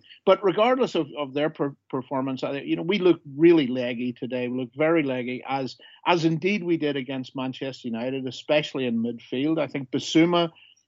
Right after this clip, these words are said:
who I think is a terrific player, but he needs to take control more if we're gonna play that system. Uh, a-, a-, our overall ex-, execution today, whether that was, you know, finishing, tackling, or passing, was,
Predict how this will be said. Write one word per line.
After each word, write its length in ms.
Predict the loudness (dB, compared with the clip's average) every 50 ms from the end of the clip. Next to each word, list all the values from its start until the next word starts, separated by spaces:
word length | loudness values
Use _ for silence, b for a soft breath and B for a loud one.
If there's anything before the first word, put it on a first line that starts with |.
| _ _ _ _
who 140 | 2 4 4
I 80 | 4 2
think 280 | 0 0 0 2 2
is 120 | 0 -2 -4
a 40 |
terrific 480 | -6 -4 -2 -2 -2 -2 -2 -6 -6 -6
player, 280 | -4 -4 -2 -2 -2 -4
but 160 | -4 -6 -4
he 100 | -4 -2
needs 300 | 2 4 2 2 2 0 -6
to 100 | -8 -4
take 260 | -2 -2 -4 -4 -4
control 460 | -6 -8 -8 -6 -4 -2 0 0 0
more 320 | 0 -2 -2 -2 -2 -2
if 100 | -2 -4
we're 100 | -4 -4
gonna 200 | -2 -2 -2 -2
play 300 | -4 -2 -2 0 0 2
that 200 | 2 0 0 -2
system. 540 | -2 -4 -4 -4 -4 -4 -4 -4 -4 -4 -6 b b b b b b b b b _ -2
Uh, 380 | 0 2 2 4 2 2 0 -2 -2 -2
a-, 160 | -2 -2 -2
a-, 100 | -4 -2 2
our 240 | 4 6 6 8 6
overall 420 | 6 4 4 4 4 4 4 2
ex-, 160 | -2 -6 -10 -10 -10
execution 680 | -10 -10 -10 -10 -12 -10 -6 -6 -4 -4 -4 -6 -8 -8
today, 300 | -6 -6 -6 -4 -4 -4
whether 280 | -4 -6 -6 -6 -6 -6
that 180 | -6 -6 -8
was, 200 | -8 -10 -12 -10 -6
you 120 | -4 -4
know, 140 | -4 -4 -6 -8 _
finishing, 460 | -6 -6 -4 -4 -4 -6 -6 -8 -8
tackling, 460 | -8 -8 -8 -8 -8 -8 -10 -10 -10 -10
or 80 | -12
passing, 480 | -10 -6 -6 -6 -6 -4 -4 -4 -2 -2
was, 160 | -2 -4